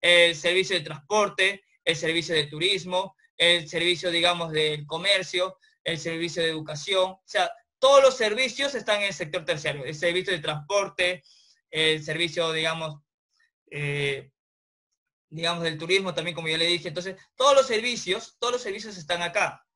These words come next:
¿ya? Todos los servicios se encuentran en el sector terciario, ¿ya, chicos?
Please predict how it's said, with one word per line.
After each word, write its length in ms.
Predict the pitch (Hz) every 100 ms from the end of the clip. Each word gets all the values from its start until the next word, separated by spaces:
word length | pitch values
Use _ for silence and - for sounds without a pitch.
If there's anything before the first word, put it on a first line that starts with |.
| _
¿ya? 180 | 165 170
Todos 160 | 220
los 80 | 226
servicios 300 | 214 208 202
se 60 | 185
encuentran 460 | 160 190 190 208 - _ _
en 140 | - 165
el 80 | 151
sector 320 | 156 160 160
terciario, 440 | 156 - 127 - _ _ -
¿ya, 60 |
chicos? 380 | 147 175 214 220